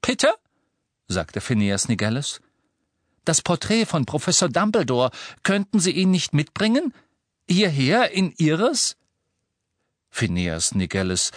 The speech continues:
wandte das Gesicht in Richtung, aus der Harrys Stimme gekommen war. "Offensichtlich sind nicht nur Muckelstämmige unkundig, Potter. Die Porträtierten von Hogwarts mögen vielleicht miteinander sprechen,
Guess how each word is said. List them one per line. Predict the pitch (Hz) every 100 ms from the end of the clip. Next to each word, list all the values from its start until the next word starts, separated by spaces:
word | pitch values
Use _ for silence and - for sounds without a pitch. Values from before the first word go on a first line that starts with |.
| -
wandte | 104 107 123
das | 104 101 -
Gesicht | 104 90 104 101 -
in | 120 95
Richtung, | 113 - - 104
aus | 101 98
der | - 90 82
Harrys | 110 92 95
Stimme | - 139 101
gekommen | - 82 98 87 78
war. | 73 - _ _ _ _ _ _ _ _ _ _ _ _
"Offensichtlich | 226 233 - 226 220 185 170 - 160 151
sind | - 147 139
nicht | 175 151 -
nur | 151 147
Muckelstämmige | 147 170 - 123 - - 151 120 - 135
unkundig, | 135 107 - 104 101 -
Potter. | - 135 104 - _ _ _ _ _ _ _ _ -
Die | 143
Porträtierten | 147 - 143 - 151 - - 156 - 151
von | - 135 -
Hogwarts | 120 - - 92 - - - - _ -
mögen | 175 294 269 - 277
vielleicht | - 269 240 247 - - 170
miteinander | 233 202 196 190 180
sprechen, | - - - -